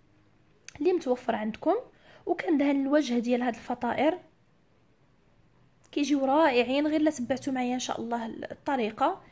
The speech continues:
اكيد النتيجه غتعجبكم بزاف. صافي، من بعد ما كندهن الوجه كنحاول ن-، نزينهم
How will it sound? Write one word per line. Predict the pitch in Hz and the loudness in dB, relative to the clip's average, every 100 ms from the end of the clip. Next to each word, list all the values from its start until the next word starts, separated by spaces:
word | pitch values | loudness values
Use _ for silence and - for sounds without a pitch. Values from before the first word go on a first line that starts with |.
| - _ | -20 _
اكيد | 262 - 339 277 | -4 2 2 4
النتيجه | 269 269 247 240 | -2 -2 -2 -2
غتعجبكم | 240 233 220 - 240 | -2 -6 -8 -4 -4
بزاف. | 208 190 240 359 - - _ _ _ _ _ _ _ _ _ _ _ _ _ _ _ _ _ _ | -4 -2 0 0 -2 -16 _ _ _ _ _ _ _ _ _ _ _ _ _ _ _ _ _ _
صافي، | - 427 427 381 | 0 0 2 0
من | |
بعد | 285 254 | 2 0
ما | 269 | -2
كندهن | 277 277 240 240 233 | -2 -2 0 0 0
الوجه | 233 320 359 403 - _ _ _ _ _ _ _ _ _ _ _ _ _ - - | 2 2 2 -4 -6 _ _ _ _ _ _ _ _ _ _ _ _ _ -20 -6
كنحاول | - 415 - 359 311 | -4 -2 2 4 4
ن-، | 277 254 220 196 226 | 0 0 -2 -2 -4
نزينهم | 277 427 427 359 254 247 320 359 339 | -2 0 2 2 2 0 0 0 -4